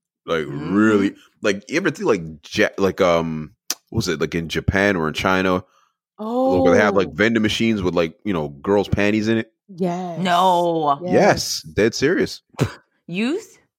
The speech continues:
Speaker 3: And it's so easy to, like, f-, you could, like, fuck a, what do you call it? Like, I'm a robot, essentially. You could fuck robots. They have fuck rooms.
Speaker 1: Bruh,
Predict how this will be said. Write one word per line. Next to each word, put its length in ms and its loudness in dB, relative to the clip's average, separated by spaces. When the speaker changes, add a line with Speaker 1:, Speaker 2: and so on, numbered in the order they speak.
Speaker 3:
And 160 -4
it's 100 -4
so 120 2
easy 240 0
to, 80 2
like, 300 -2
f-, 440 -20
you 120 -8
could, 160 0
like, 140 0
fuck 240 -2
a, 260 0
what 100 -4
do 60 0
you 60 -4
call 240 -6
it? 80 -10
Like, 100 -6
I'm 280 0
a 80 -4
robot, 440 0
essentially. 600 -6
You 100 -4
could 140 -4
fuck 220 -2
robots. 360 2
They 80 2
have 140 0
fuck 280 0
rooms. 600 0
Speaker 1:
Bruh, 640 2